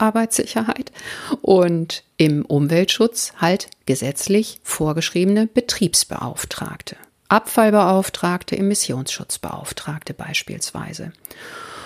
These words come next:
Und in den jeweiligen Rechtstexten schreibt der Gesetzgeber auch ganz deutlich vor, dass diese Fachkräfte nur informieren, beraten, unterstützen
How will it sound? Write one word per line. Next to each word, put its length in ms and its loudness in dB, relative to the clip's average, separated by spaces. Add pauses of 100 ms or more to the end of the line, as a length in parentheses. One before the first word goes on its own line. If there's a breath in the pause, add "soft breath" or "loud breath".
(200 loud breath)
Und 400 6
in 300 6
den 120 8
jeweiligen 460 2
Rechtstexten 960 -2
schreibt 400 0
der 80 4
Gesetzgeber 640 0
auch 140 -4
ganz 300 -2
deutlich 400 0
vor, 320 0 (100)
dass 380 -2
diese 280 2
Fachkräfte 920 -4 (520 loud breath)
nur 600 6 (140)
informieren, 1000 0 (160)
beraten, 720 -2
unterstützen 1040 -2